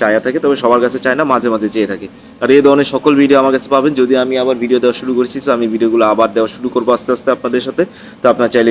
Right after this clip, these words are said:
ভিডিওগুলো পিছনে গিয়েও আপনারা আমার ভিডিওগুলো দেখতে পারেন, সকল ধরনের ভিডিও সব কিছু দেওয়া আছে। আবারও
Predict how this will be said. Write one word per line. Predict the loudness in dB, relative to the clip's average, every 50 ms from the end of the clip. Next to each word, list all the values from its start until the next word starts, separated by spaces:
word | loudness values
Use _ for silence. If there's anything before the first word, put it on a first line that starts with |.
| 2 2
ভিডিওগুলো | 2 2 0 0 0 -2 -2 -2 -2
পিছনে | -4 -2 -2 -2 0 0 -2 -4 -8 -18 -20 -20 -20 -6 0
গিয়েও | 2 4 4 4
আপনারা | 2 2 2 2
আমার | 2 2 0 0
ভিডিওগুলো | 0 0 0 0 0 0
দেখতে | 0 -2 -4 -4 -4
পারেন, | -2 -2 -2 -2 -4 -4 -4
সকল | -4 0 2 0 2 2
ধরনের | 0 0 0 0 0 -2 -2
ভিডিও | -2 0 0 -2
সব | 0 -2 -6 -8 -8
কিছু | -14 -8 -6 -2 0
দেওয়া | 2 2 2 2 0
আছে। | 0 -4 -6 -6 -6 -12 -20 -20 -20 -20 -20 -20 -20 -20 -20 -20 -20 -20 -20 -20 -20 -20 -20 _ _
আবারও | -2 0 2 4 4 4